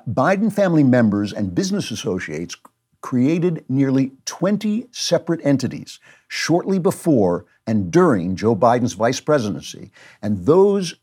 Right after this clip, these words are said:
entities used complex transactions to send up to ten, m-, maybe even more than ten million dollars to nine Biden family members." So they're shifting money around, hard to find out where it was,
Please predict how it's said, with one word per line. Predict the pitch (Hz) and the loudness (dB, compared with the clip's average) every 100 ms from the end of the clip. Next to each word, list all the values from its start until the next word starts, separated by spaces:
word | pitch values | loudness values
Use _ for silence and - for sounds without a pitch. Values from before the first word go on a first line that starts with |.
| - | -2
entities | 160 131 98 101 90 | 0 0 -2 -2 -2
used | 101 107 - | -2 -2 -4
complex | - - 175 214 202 - 180 - | -14 -8 -4 -2 -2 -2 -4 -4
transactions | - 160 151 131 143 - - 85 - - - | -6 -2 0 0 0 -2 -8 -12 -14 -20 -14
to | 120 | -8
send | - - 202 156 117 117 - _ _ _ _ _ _ - | -6 0 2 4 4 0 -4 _ _ _ _ _ _ 0
up | 160 | 0
to | - 175 | 0 -4
ten, | - 233 294 175 - - | -2 -6 -4 -6 -8 -4
m-, | 214 165 - - | 0 2 0 2
maybe | 185 226 | 4 6
even | 214 180 | 4 4
more | 175 185 120 | 6 6 4
than | 120 | 2
ten | 117 - - 226 214 - | -2 -4 2 4 4 2
million | 151 170 175 180 | 0 2 2 2
dollars | 165 156 135 90 92 - - | 2 4 2 0 -4 -12 -8
to | - | 0
nine | 123 117 135 165 180 190 190 _ - | 4 4 4 4 4 4 0 _ -14
Biden | 101 120 139 147 147 147 - | -4 2 2 2 -2 -4 -8
family | _ 147 139 135 131 131 | _ 0 2 4 4 2
members." | 117 123 85 - | 2 2 0 -4
So | - | -4
they're | 90 | -4
shifting | - 202 - 180 147 | -2 -2 0 2 2
money | 151 151 | 4 4
around, | 131 139 135 | 4 2 2
hard | 123 131 | 0 -2
to | 131 | -2
find | - 151 143 | -4 0 2
out | 139 | 2
where | 127 131 | 2 2
it | |
was, | 113 127 123 | 4 4 2